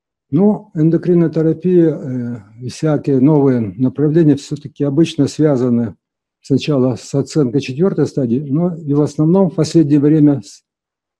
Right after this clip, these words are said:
оценка в неоадъювантном режиме. Вот это название вот этой лекции.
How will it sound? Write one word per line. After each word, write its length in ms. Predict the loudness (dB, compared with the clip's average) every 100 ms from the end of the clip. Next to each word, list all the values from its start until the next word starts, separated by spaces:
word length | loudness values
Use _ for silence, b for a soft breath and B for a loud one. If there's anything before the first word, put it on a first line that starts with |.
| _ -12
оценка 640 | -6 -6 -2 -2 0 0
в 80 | 2
неоадъювантном 800 | 4 2 2 2 2 0 0 -2
режиме. 480 | -2 -4 -8 -12 _ _ _ _ _
Вот 180 | -6 -2
это 160 | 0 2
название 500 | 2 2 4 4 2
вот 160 | -4
этой 240 | -8 -4 0
лекции. 640 | 0 -2 -2 2 2